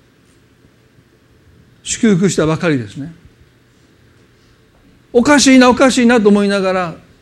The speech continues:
でも、エサウだって言い張るので、ね、祝福のお祈りをした後に、今度は再びエサウを名乗る人がやってきて、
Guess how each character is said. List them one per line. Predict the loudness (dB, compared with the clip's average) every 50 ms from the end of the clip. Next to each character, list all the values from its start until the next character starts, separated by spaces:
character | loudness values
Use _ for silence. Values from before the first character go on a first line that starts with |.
| _ 0
で | 2 4
も、 | 4 4 2 0 -2 -4 -8 -14 -20 _ _ _ _ _ _ _ _ _ -6
エ | -6 -4
サ | -2 -2 -2
ウ | 0 0
だ | 0 0
っ | 0
て | -2 -2 0 2
言 | 4 4
い | 4
張 | 4 2
る | 2 2
の | 2 0 -2
で、 | -4 -4 -4 -6 -10 -18 _ _ _ _ _ _ _ _ _ _ _ _ _ _ _ _ _ _ _ _ _ _ _ _ _ _ _ _ -20
ね、 | -20 -20 -20 -20 _ _ _ _ _ -18
祝 | -18 -6 0 0 2 2
福 | 2 2 2
の | 2 2
お | 0
祈 | 0 0 2 2
り | 0
を | 0 -2 -6 -8 -12 -18 -20 _ _ -20
し | -12 -8
た | -4 -4
後 | -2 0 2 2 2
に、 | 2 0 -4 -8 -14 -20 _ _ _ _ _ _ _ _ _ _ _ _ _ _ _ _ _ _ _ _ _
今 | -4 -2 0 0
度 | 0 0
は | -2 -4 -6 -10 -16 -20 _ _ _ _ _ _ _ _ _ _ _ _ _ -6
再 | -2 0 0 2 2 0
び | 0 -2 -4 -6 -10 -16 -20 _ _ _ _ _ _ _ _ _ _ _ _ _ _ _ _ _ _ _ _ _ _ _ _ _ _ _ _ _ _ _ _ _ _ _
エ | -2 -2
サ | 0 0 0 2
ウ | 2 2
を | 0 0
名 | -2 -2 -2
乗 | -2 -2
る | -4
人 | -6 -6 -8 -6 -6
が | -4
や | -6
っ | -6
て | -8 -10 -12
き | -12
て、 | -14 -20